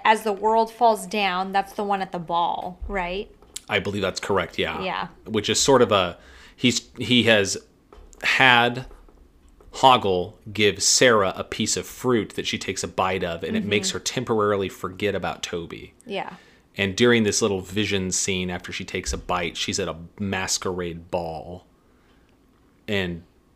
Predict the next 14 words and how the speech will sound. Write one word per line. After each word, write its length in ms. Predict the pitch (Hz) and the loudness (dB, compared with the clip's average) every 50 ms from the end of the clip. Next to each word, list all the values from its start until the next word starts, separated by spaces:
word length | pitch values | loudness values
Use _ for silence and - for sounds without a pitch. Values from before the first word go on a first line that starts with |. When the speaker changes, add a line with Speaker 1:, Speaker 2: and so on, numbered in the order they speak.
| _ _ - | _ _ -8
Speaker 1:
Where 140 | 214 214 | -8 -6
she's 220 | 214 - - 233 226 | -6 -6 -6 -8 -6
kind 200 | - 233 220 202 | -4 -4 -4 -4
of 120 | 190 - | -6 -8
the 80 | - - | -10 -14
queen. 680 | - - - - 226 226 202 180 165 - 180 196 196 - - | -14 -12 -8 -6 -4 -4 -4 -6 -8 -12 -12 -12 -14 -14 -8
Speaker 2:
Yeah. 640 | - 135 117 113 110 104 95 90 85 82 80 - - - | -4 -2 2 4 6 6 6 4 2 -2 -4 -6 -8 -6
Speaker 1:
Right? 300 | 95 - 170 170 180 127 | -6 -6 -6 -4 -4 -2
Speaker 2:
And 260 | 120 113 107 104 95 | 0 0 0 -2 -2
Jareth 500 | 92 - 110 113 113 110 110 107 104 - 101 | -2 2 6 8 8 8 8 6 4 2 0
is 180 | 95 87 90 | -2 -2 -2
there, 460 | - 98 92 90 87 87 87 87 - - - _ _ - - - _ _ _ - | -2 -2 0 0 -2 -4 -6 -8 -10 -12 -18 _ _ -20 -20 -20 _ _ _ -6
and 160 | 117 110 101 | -4 -2 -2
it's 420 | 95 92 - - - - - - | -2 -4 -4 -2 -2 -2 -4 -6